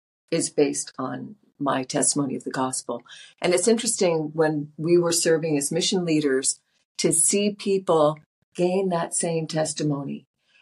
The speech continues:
and how understanding the why of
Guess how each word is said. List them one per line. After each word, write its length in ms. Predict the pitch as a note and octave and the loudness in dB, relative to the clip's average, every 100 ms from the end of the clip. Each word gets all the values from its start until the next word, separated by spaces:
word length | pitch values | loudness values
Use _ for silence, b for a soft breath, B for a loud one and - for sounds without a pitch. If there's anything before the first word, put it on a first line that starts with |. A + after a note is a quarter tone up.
| _ E3+ | _ 0
and 220 | E3+ E3 | 0 2
how 360 | F#3+ F3 E3 - | 2 4 2 0
understanding 840 | F#3 B3+ B3 - - F#3+ F3+ E3+ D3 | -2 0 -2 -2 0 0 -2 -4 -4
the 100 | C#3+ | -4
why 680 | C#3 C#3+ E3 F#3 A3+ C#4 C#4+ _ _ _ _ - | -4 -2 0 0 -2 -6 -12 _ _ _ _ 0
of 300 | D#3 D3+ | 0 0